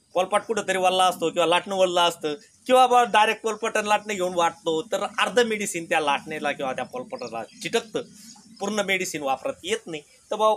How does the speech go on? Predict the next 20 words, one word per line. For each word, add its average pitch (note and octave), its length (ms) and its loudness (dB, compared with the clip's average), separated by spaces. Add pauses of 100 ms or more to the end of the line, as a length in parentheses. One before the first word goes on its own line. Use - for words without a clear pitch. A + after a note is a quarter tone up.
खाली G#3 260 -2
एकांवर G3 380 -4
एक F#3+ 160 -6
paper F#3 220 -8
ठेवून E3 220 -10
जर F#3+ 100 -2
लाटलं E3 320 -2
तर E3+ 120 -20
व्यवस्थितपणे E3+ 520 -8
पूर्ण, - 280 -18 (100)
पूर्ण A#3+ 200 -2
याची F#3+ 220 -2
powder C3 260 -4 (100)
तयार G#2 100 -10
होते. - 280 -20 (540)
आता B3+ 220 4
मित्र B3+ 240 4
आपल्याला G#3 340 4
काय E3+ 140 2
करायचं C#3+ 320 -4